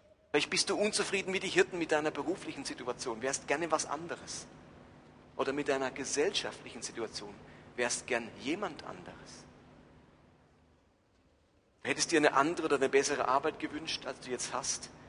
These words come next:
Und du fühlst dich gesellschaftlich irgendwie am Rande, isoliert, niedrig. Ihr Lieben, die Weihnachtsgeschichte macht deutlich, dass Gott gerade auf diese Menschen zugeht.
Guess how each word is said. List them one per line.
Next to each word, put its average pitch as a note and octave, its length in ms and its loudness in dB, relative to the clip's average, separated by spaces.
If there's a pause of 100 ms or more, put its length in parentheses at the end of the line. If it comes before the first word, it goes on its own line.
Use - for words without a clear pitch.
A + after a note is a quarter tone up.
(380)
Und - 80 -16
du - 40 -16
fühlst D3+ 320 -4
dich - 180 -6
gesellschaftlich C#3+ 800 0
irgendwie D#3 440 -6
am C#3+ 140 -4
Rande, B2+ 400 -4 (580)
isoliert, C3 580 -4 (920)
niedrig. - 560 -12 (1900)
Ihr C#3 100 -2
Lieben, A3 220 4
die F3+ 120 2
Weihnachtsgeschichte F#3 800 4
macht D#3+ 300 2
deutlich, F#3 460 4
dass - 260 -2
Gott F3 240 0
gerade D3+ 500 4
auf - 200 -2
diese D#3 260 -6
Menschen C3+ 420 -2
zugeht. - 540 -10